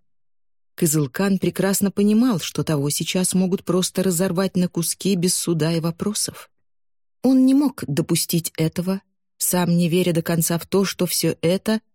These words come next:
дело рук человека, который обещал заменить ему отца. Советник так ни в чём и не признался,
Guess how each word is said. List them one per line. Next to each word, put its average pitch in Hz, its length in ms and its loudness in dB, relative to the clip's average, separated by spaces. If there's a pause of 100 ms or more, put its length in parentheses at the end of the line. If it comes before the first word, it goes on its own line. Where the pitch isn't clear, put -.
дело 208 440 2
рук 202 240 0
человека, 170 600 0
который 208 480 0
обещал 196 480 -2
заменить 196 560 2
ему 196 240 2
отца. 170 440 -4 (1080)
Советник 247 800 0
так - 240 -4
ни 226 120 4
в - 80 -10
чём 185 260 2
и 180 40 4
не 170 120 2
признался, 147 800 -2